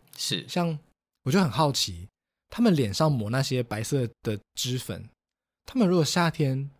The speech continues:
Speaker 2: 不会流汗吗？那你流汗不会把那个脂粉弄糊掉吗？或者是他真的不会被自己那么长的裙摆给绊到吗？还要穿着木屐走路欸。
Speaker 1: 对啊。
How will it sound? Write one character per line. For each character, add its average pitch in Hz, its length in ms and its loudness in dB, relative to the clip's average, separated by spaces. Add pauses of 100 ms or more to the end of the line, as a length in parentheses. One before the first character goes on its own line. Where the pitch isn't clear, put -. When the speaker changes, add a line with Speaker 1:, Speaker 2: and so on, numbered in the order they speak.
Speaker 2:
不 143 120 0
会 170 120 4
流 104 180 0
汗 120 220 -2
吗？ 104 280 -8 (560)
那 208 80 4
你 165 100 6
流 127 120 4
汗 160 160 4
不 131 120 -2
会 156 60 4
把 110 200 -2
那 135 80 0
个 151 80 2
脂 147 160 -2
粉 131 140 0
弄 143 120 0
糊 107 280 -10
掉 113 200 -2
吗？ 92 260 -12 (880)
或 202 120 0
者 175 100 6
是 175 300 2 (440)
他 226 180 -2 (640)
真 214 140 2
的 151 260 4 (520)
不 131 100 -4
会 160 160 4
被 160 160 2
自 - 200 -6
己 117 140 2
那 151 80 2
么 135 120 2
长 - 280 -4
的 110 280 -4
裙 127 260 -4
摆 123 80 -2
给 98 140 -8
绊 110 280 -4
到 110 160 -6
吗？ 90 220 -14 (540)
还 - 320 -4
要 165 120 6
穿 147 280 0
着 135 80 2
木 147 180 2
屐 120 180 -2
走 98 220 -6
路 104 220 -4
欸。 - 120 -12 (200)
Speaker 1:
对 90 160 -4
啊。 71 200 -8